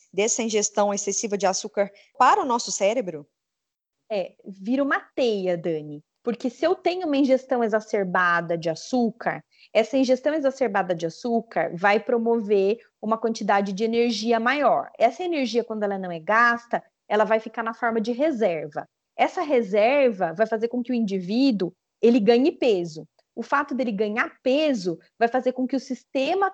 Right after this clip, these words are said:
Speaker 2: todo dele, ou seja, o organismo todo dele, fique inflamado, porque a obesidade é uma inflamação subclínica. É, eu não vejo inflamação, mas ela tá acontecendo. Então, esse é uma, uma das questões. Se eu tenho inflamação, eu vou gerar radicais livres,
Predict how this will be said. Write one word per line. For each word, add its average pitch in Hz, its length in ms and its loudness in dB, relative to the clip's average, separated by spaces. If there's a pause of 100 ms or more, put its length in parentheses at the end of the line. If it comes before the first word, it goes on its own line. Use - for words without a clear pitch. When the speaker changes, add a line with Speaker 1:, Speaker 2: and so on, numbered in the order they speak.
(120)
Speaker 2:
todo 320 340 4
dele, 226 200 4
ou 202 40 0
seja, 208 200 0
o 226 40 6
organismo 254 560 2
todo 226 320 2
dele, 185 460 0 (240)
fique 247 220 -2
inflamado, 254 520 0
porque - 140 -2
a 269 40 6
obesidade 247 760 0
é 247 40 2
uma 247 100 0
inflamação 262 500 -2
subclínica. 262 920 0 (360)
É, 220 240 4
eu 262 60 8
não 330 200 2
vejo 330 340 0
inflamação, 381 800 0
mas 190 160 -4
ela 202 160 0
tá 208 180 -2
acontecendo. 269 760 -4
Então, 220 300 -4
esse 240 340 6
é 302 40 -2
uma, 277 260 -4
uma 269 200 -2
das 277 160 -2
questões. 254 460 -6 (340)
Se - 160 0
eu 440 120 4
tenho 226 300 0
inflamação, 175 760 0 (180)
eu 262 100 2
vou 302 140 4
gerar 269 240 2
radicais 226 540 -2
livres, 208 600 -6